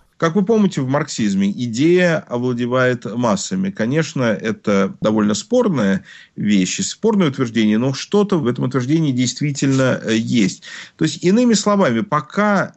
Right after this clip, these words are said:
кто-то не предлагает какие-то социальные или идеологические, или какие-либо иные социокультурные конструкции, спроса на них быть не может. Соответственно, левые могут попытаться сформировать вот эту новую конструкцию,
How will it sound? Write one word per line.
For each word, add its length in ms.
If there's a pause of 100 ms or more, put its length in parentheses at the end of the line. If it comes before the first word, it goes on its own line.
кто-то 460
не 160
предлагает 600
какие-то 400
социальные 640
или 120
идеологические, 840
или 80
какие-либо 500
иные 300
социокультурные 800
конструкции, 880 (200)
спроса 440
на 120
них 200
быть 240
не 100
может. 480 (360)
Соответственно, 1080
левые 580
могут 480
попытаться 680
сформировать 800
вот 240
эту 300
новую 380
конструкцию, 840